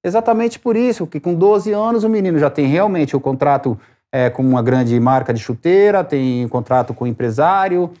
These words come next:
é, já tem praticamente um pré-contrato assinado fora do país. Acabou, ele já, ele já é um competidor, ele não vai ser um atleta profissional. Por quê?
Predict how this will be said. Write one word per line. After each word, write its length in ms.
é, 320
já 120
tem 140
praticamente 520
um 60
pré-contrato 560
assinado 400
fora 300
do 100
país. 640
Acabou, 240
ele 100
já, 180
ele 120
já 100
é 80
um 80
competidor, 600
ele 100
não 120
vai 100
ser 100
um 40
atleta 340
profissional. 400
Por 160
quê? 280